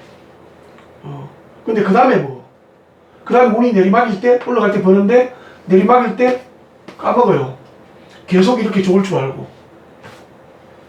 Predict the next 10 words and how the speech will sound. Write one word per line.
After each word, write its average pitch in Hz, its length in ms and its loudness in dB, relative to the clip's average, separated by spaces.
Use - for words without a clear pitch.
이 240 200 0
부분도 240 600 2
우리는 226 460 0
예측을 180 280 2
해야 202 220 2
돼요. 135 160 -4
그때는 214 360 2
뭐냐면은 180 520 0
묶어둬야 151 560 -2
돼요. - 120 -14